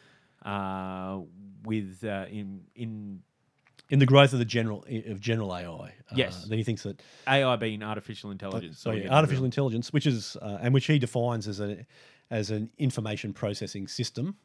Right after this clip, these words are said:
Speaker 2: uh, which is a good definition, as good a definition as any. So,
Speaker 1: Yep.
Speaker 2: um, and then he's,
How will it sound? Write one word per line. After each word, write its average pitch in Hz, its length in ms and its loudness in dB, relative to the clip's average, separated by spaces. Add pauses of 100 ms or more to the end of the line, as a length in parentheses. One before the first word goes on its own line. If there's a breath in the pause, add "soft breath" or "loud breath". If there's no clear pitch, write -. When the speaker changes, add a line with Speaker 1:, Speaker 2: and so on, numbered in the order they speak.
Speaker 2:
uh, 110 120 -2
which 143 100 6
is 139 80 6
a 127 40 4
good 120 120 6
definition, 95 560 -4
as 90 200 -10
good 113 200 0
a 98 40 -4
definition 90 420 -10
as 82 80 -10
any. 117 180 -4
So, 87 280 -10
Speaker 1:
Yep. 120 120 -6 (400 loud breath)
Speaker 2:
um, 104 640 -2
and 120 140 0
then 104 240 -2 (400 soft breath)
he's, - 680 -2